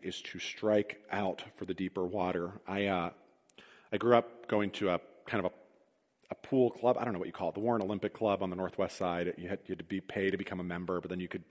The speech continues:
swim there all summer. And, um, when I was a kid, the highest, you know,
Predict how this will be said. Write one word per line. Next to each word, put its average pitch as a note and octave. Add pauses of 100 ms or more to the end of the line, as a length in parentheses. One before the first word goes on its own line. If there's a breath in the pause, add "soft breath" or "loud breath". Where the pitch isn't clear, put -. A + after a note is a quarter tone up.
swim F#2
there F2
all F2
summer. F2+
And, E2+ (960 loud breath)
um, G2
when A2
I A2+
was G2
a G2
kid, A2+
the G2+
highest, A#2+
you A2
know, F2+